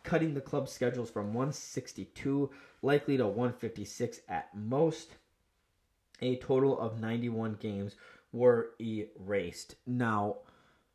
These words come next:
this was not said, um, from any of these sources,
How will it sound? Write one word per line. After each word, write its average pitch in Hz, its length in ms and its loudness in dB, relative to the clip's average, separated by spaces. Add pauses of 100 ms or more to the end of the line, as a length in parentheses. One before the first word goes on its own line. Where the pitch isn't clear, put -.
(240)
this 147 540 0
was 190 200 6
not 147 300 0
said, 139 720 0 (1120)
um, 110 720 4 (160)
from 143 280 0
any 147 240 2
of 131 60 2
these 123 220 0
sources, 151 760 2